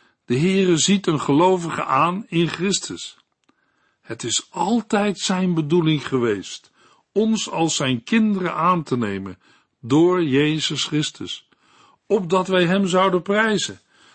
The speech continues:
voor zijn onovertroffen genade. En hij heeft ons door zijn geliefde Zoon laten ervaren hoe buitengewoon goed hij is. In Christus mag ik tot de aangenomen kinderen van God horen.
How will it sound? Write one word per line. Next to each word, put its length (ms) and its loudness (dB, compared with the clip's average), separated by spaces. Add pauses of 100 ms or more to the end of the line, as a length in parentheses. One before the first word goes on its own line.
(160)
voor 320 2
zijn 340 -2
onovertroffen 1120 0
genade. 640 -2 (540)
En 160 -8
hij 280 2
heeft 380 2
ons 240 -2
door 220 2
zijn 260 0
geliefde 540 0
Zoon 380 0
laten 360 -2
ervaren 720 -4 (300)
hoe 400 2
buitengewoon 840 0
goed 280 0
hij 320 -10
is. 320 -18 (1200)
In 200 -6
Christus 720 -4 (540)
mag 260 0
ik 140 -2
tot 220 0
de 100 0
aangenomen 880 0
kinderen 500 0
van 180 -4
God 260 -2
horen. 440 -8